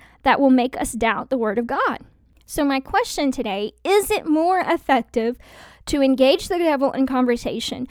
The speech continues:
to show off our spirituality and our boldness and our greatness and how powerful we are in ourselves and tell him off and d-, proclaim to everyone how much we, eff-, effect we had on him and how much power we and authority we took over him?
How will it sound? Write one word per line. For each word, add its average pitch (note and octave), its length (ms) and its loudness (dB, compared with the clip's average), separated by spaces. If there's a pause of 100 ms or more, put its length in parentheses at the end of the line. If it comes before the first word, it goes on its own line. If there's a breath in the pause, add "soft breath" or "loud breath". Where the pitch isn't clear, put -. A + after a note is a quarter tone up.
(280 loud breath)
to B3+ 120 -6
show D#4 360 0
off D4 400 4
our C4 360 2 (480 soft breath)
spirituality C4+ 1300 4
and C4 160 0
our A3+ 140 -2
boldness C4 760 0
and A#3+ 100 0
our G3+ 200 -4
greatness D4+ 800 2
and C#4 120 4
how C4+ 220 4 (140)
powerful D#4 580 2
we D4+ 160 0
are C#4 240 4
in C4 140 4
ourselves A#3 560 0
and A#3 120 -2
tell C#4 220 4
him C#4 200 4
off A3+ 440 0
and A3+ 240 -4 (400 loud breath)
d-, A3 100 -4
proclaim C#4+ 600 0
to - 120 -2
everyone C4 380 2
how C4 400 2
much B3 420 2
we, A#3 300 -6
eff-, - 480 -6
effect C4+ 420 0
we B3+ 180 2
had B3 260 4
on A#3+ 160 4
him A#3+ 240 2
and A3 140 2
how B3+ 180 0
much - 240 -2
power B3+ 400 4
we A#3+ 260 -2
and A#3 140 2
authority B3+ 480 0
we B3+ 140 0
took B3+ 280 -2
over A#3 260 2
him? B3 220 -4